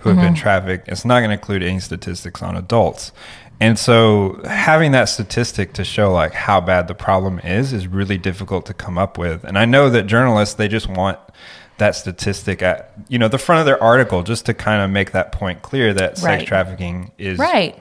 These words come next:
Speaker 1: a big problem in Houston. And then I'm gonna show you kind of
Speaker 2: Mm-hmm. And it's
Speaker 1: why.
Speaker 2: difficult because it's an underground criminal,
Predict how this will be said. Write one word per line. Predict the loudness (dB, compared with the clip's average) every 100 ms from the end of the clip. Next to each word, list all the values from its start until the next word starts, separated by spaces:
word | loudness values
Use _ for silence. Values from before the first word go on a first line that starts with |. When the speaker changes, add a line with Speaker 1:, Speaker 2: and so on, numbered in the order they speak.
| -4
Speaker 1:
a | -2
big | 0 0 2
problem | 2 4 2 -2
in | -4
Houston. | -2 -2 -2 -2 0 0 -2 -10 -20 -6
And | -4
then | 0
I'm | 0
gonna | 0 -2
show | -4 -2 -2
you | -2 -4 -6
kind | -8 -10 -8
of | -8 -10 -20 _ _ -8
Speaker 2:
Mm-hmm. | -4 -4 -4 -8 -6 2
And | 4
it's | 4
Speaker 1:
why. | 2 2
Speaker 2:
difficult | 0 0 -2
because | 0 -2
it's | -4 -6
an | -6
underground | -2 0 0 -2 2 4 4 2 -4
criminal, | -2 0 2 2 2 -2